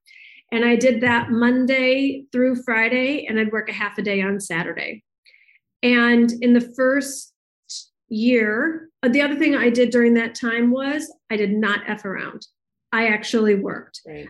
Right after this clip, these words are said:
Speaker 1: I wasn't talk-, I wasn't watching Food Network. I wasn't
Speaker 2: Right.
Speaker 1: talking to a girlfriend. I wasn't meeting people. I wasn't going out and doing hair and makeup. Like,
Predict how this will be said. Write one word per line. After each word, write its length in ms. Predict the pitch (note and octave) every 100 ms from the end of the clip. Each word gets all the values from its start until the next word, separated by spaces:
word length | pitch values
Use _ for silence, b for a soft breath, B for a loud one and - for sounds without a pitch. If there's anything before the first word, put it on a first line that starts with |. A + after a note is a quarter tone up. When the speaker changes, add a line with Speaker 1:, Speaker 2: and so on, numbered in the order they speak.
| -
Speaker 1:
I 60 | A#3+
wasn't 280 | A#3 A#3+
talk-, 300 | A#3 A3+ A3+
I 40 | A#3
wasn't 220 | B3 C4+
watching 320 | C4+ C4+ C4
Food 180 | C#4 A#3+
Network. 540 | B3+ B3+ C4 B3+ B3+ -
I 60 | G#3+
wasn't 280 | A3 A#3+
Speaker 2:
Right. 100 | B3+
Speaker 1:
talking 180 | B3+ C4
to 140 | C4+ B3+
a 40 |
girlfriend. 540 | B3+ B3 A#3+ B3 A#3+ A#3
I 60 | A3
wasn't 380 | A3 A3+ A#3+ A#3+
meeting 300 | C4+ C#4 C4+
people. 200 | C4 A#3+
I 40 | A3
wasn't 340 | A#3 A#3+ B3
going 260 | B3 A#3+ A#3+
out 320 | B3 B3 B3
and 80 | A#3+
doing 220 | A#3 A#3+
hair 240 | A#3 A#3+
and 80 | A#3
makeup. 360 | A3+ G#3+ A3+ -
Like, 140 | A3